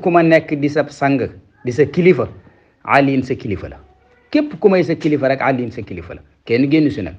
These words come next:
Abubakar rek keneen na ci am. Kon mu ne nag, "Allahumma waali man waalaa," yow Yàlla na nga méngoo képp ku méngoo Ali, waaye na nga noonoo képp ku noonoo Ali.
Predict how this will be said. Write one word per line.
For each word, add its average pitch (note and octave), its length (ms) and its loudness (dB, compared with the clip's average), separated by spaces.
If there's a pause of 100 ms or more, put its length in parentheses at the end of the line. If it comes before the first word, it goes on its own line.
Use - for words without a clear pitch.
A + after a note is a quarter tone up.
(140)
Abubakar A#2 420 -2
rek D3 100 -2
keneen C#3+ 260 -4
na G#2+ 60 -8
ci F#2+ 120 -14
am. D#2 80 -18 (1080)
Kon D3 220 6
mu D#3 140 4
ne D#3+ 100 4
nag, D#3 180 2 (360)
"Allahumma C#3 500 4
waali C3+ 260 4
man B2 140 -4
waalaa," G#2+ 480 -2 (160)
yow C3+ 180 2
Yàlla D3 520 4
na C3+ 100 -2
nga C#3+ 140 0
méngoo D3 520 2
képp A#3+ 240 -2
ku - 80 -4
méngoo D3 380 2
Ali, B2+ 400 0 (380)
waaye B2+ 320 4
na B2 160 -2
nga B2+ 120 -4
noonoo A#2+ 540 -6
képp A3+ 260 2
ku D3 80 -4
noonoo B2 300 -4
Ali. G2+ 340 -4